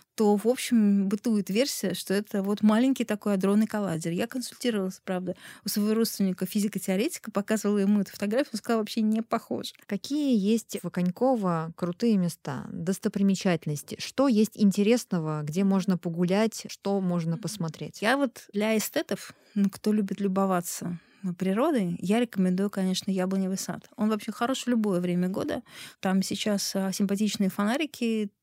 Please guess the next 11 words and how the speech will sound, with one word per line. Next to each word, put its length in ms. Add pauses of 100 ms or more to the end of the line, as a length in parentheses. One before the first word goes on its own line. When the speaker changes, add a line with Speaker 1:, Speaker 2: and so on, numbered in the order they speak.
(120)
Speaker 1:
и 60
светло 460
даже 800
ночью. 500
Зимой, 580
а, 200
там 160
снег, 340 (320)
и 240
там 240
тоже 540